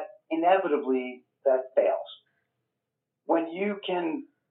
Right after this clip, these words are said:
get on the call or get into a conversation or get into a meeting or build a relationship about the other party's interests, needs, pressures, concerns,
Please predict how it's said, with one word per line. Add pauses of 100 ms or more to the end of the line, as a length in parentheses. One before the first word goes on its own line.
(180)
get
on
the
call
or
get
into
a
conversation
or
get
into
a
meeting
or
build
a
relationship
about (420)
the
other (320)
party's (500)
interests, (260)
needs, (340)
pressures, (720)
concerns,